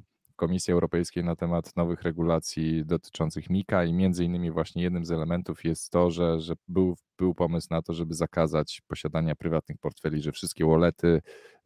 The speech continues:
w, europejskich obywateli, e, mogą być tylko i wyłącznie kastodialne, czyli, e, takie, które są powiązane z, em, z waszą tożsamością, czy to na giełdach, czy, czy na, w, u zewnętrznych dostawców portfeli,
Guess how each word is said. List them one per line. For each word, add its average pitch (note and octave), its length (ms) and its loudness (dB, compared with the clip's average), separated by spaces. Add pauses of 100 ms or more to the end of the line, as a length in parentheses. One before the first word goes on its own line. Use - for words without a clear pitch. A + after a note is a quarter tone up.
(480)
w, - 360 -20 (300)
europejskich F2 600 2
obywateli, E2 720 2 (160)
e, D2+ 180 -4
mogą D#2 440 -2
być D#2 160 -6
tylko E2 220 -2
i D#2+ 60 2
wyłącznie D#2+ 340 -2
kastodialne, F2 920 2
czyli, D2 420 -4 (560)
e, D#2+ 160 0
takie, D#2+ 360 -2
które D#2+ 240 -4
są D#2+ 180 -4
powiązane D#2+ 680 2
z, - 280 -4
em, D2 580 -4
z D2+ 100 -6
waszą E2 280 -2
tożsamością, E2+ 840 0
czy - 140 -8
to E2 120 -2
na D#2+ 120 0
giełdach, F2 440 2
czy, E2 380 2
czy - 200 -6
na, D2+ 420 0
w, - 300 -8 (120)
u D#2+ 320 0
zewnętrznych D#2+ 500 -2
dostawców E2 480 0
portfeli, D#2+ 420 0